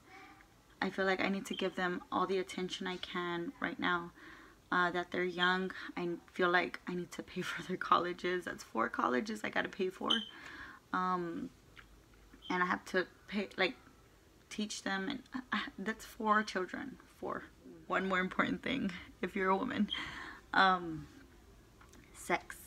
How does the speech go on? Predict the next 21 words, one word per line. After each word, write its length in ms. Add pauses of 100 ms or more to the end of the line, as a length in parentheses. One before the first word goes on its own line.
(360)
I, 400 (320)
it 200 (300)
does 240
say 320
to 200
wait 320
a 40
week, 500 (440)
and 80
I 80 (160)
kinda 200 (100)
lied 360
to 100
my 160
husband 440
and 120
said 360
he 200
had 220
to 100
wait 380